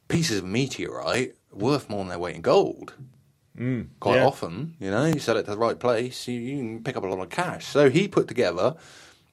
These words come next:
Speaker 1: a bunch of scientists and, and, and, and whatnot, and, and got some local guides, Sherpas or whatever, uh, and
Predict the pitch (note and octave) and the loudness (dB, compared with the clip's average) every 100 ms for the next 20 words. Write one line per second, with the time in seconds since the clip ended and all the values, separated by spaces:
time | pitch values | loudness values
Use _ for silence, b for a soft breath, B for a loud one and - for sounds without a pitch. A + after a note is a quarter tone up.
0 | - - G#2 B2 C#3 - A2+ A2 G#2 B2 | -14 -4 -2 -2 -4 0 2 2 0 0
1 | A#2 - - - - - F2+ F2+ F2+ E2 | 0 -4 -4 -4 -4 -8 -8 -8 -8 -10
2 | F2+ F2 E2+ E2 F2+ E2+ F#2 F#2 F2 G2 | -10 -10 -12 -8 -8 -8 -4 -4 0 -2
3 | B B B - F#2 F#2+ F#2 G2 - F#2+ | B B B -8 -6 -4 -2 -2 -2 2
4 | A#2 A#2 F#2+ G2 G2+ G2 G2 F#2 F#2 - | 4 2 0 2 4 4 2 -2 -8 -8
5 | - F2+ - G2 F#2 G2 F2 F2+ F2 F2+ | -10 -10 -4 -4 -4 -6 -6 -4 -4 -2
6 | F#2+ F2+ B B B B - F2 F2 F2 | -2 -4 B B B B -6 -4 -2 -4
7 | - F#2 F2+ E2+ | -4 -4 -6 -12